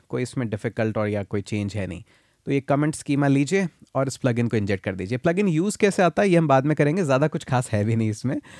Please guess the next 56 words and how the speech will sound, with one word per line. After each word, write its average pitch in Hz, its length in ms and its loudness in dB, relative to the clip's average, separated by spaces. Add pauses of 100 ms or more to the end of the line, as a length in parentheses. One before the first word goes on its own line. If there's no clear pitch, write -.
(200)
अ, 123 120 4
सिर्फ 160 280 0
ये 175 60 6
आपको 160 400 4
एबिलिटी 139 480 4
देता 143 260 4
है 143 60 2
कंट्रोल 135 400 0
करने 131 280 2
की, 139 140 -2
पेजिनेट 120 520 0
की, 131 100 -4
कहाँ 131 400 -2
से 156 160 -2
कहाँ 127 380 0
तक 143 100 0
वीडियो 127 240 2
देने 120 300 2
हैं 120 120 -2
या 120 120 2
फिर 123 140 -2
नेक्स्ट 120 220 -2
कॉल 120 240 2
में 123 120 0
कहाँ 127 320 -2
से 143 120 -2
स्टार्ट 123 320 2
करके 120 280 -2
कहाँ 117 360 -2
तक 117 160 -2
मुझे 104 200 -2
वीडियो 95 220 -2
देने 92 200 -8
हैं, 117 80 -10 (640)
बस 170 140 0
इतना 147 180 -2
ही 110 60 0
काम 80 200 -6
है - 40 -8
इसका। - 240 -12 (1400)
ओके, 139 320 0 (300)
तो 127 280 2
अब 123 220 -2
हम 123 140 -2
यहाँ 113 180 0
पे 117 100 -2
आ 113 100 2
जाते 175 260 -2
हैं, 185 180 -2 (180)
एक्सपोर्ट 131 600 -4
कॉन्स्ट 120 600 -2
और 110 360 0
इसको - 260 -8
बोल 104 180 -4
देते 98 160 -4
हैं 95 100 -6